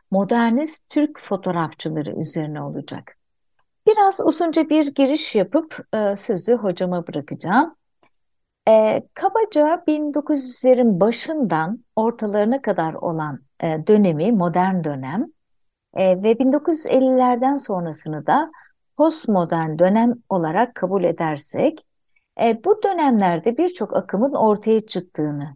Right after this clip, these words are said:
görüyoruz. E, modernizm dediğimizde içinde dadaizm, fovizm, fütürizm, kübizm,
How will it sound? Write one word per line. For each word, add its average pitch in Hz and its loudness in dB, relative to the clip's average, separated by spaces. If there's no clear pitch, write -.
görüyoruz. 151 -2
E, 240 2
modernizm 285 2
dediğimizde 254 0
içinde 233 -2
dadaizm, 220 -4
fovizm, 208 -2
fütürizm, 208 -2
kübizm, 202 -4